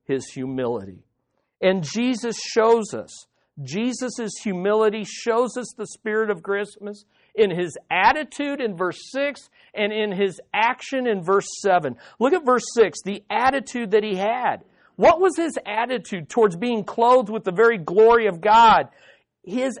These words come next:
attitude was, "This isn't something I'm gonna hold on to. This isn't something I'm gonna use for my own advantage. I'm not gonna exploit this so that everybody will see me for who I am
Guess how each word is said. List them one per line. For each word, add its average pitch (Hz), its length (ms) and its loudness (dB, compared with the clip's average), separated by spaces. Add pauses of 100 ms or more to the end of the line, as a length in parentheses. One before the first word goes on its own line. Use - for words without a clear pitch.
attitude 269 580 -6
was, 247 260 -2
"This 277 300 -2
isn't 277 280 0
something 294 460 0
I'm 277 160 2
gonna 277 220 2
hold 269 300 2
on 285 340 -2
to. 233 340 -6 (260)
This 320 240 -2
isn't 330 300 -2
something 285 480 -2
I'm 254 180 -4
gonna 269 180 -2
use 254 380 -2
for 262 200 0
my 254 220 -2
own 262 280 4
advantage. 247 760 -4 (200)
I'm 320 220 2
not 339 200 2
gonna 339 180 0
exploit 269 840 0
this 131 280 -4 (360)
so 277 220 2
that 254 220 2
everybody 269 720 0
will 220 200 0
see 277 320 -6
me 285 180 -4
for 214 220 -2
who 269 200 -4
I 262 140 0
am 254 340 -6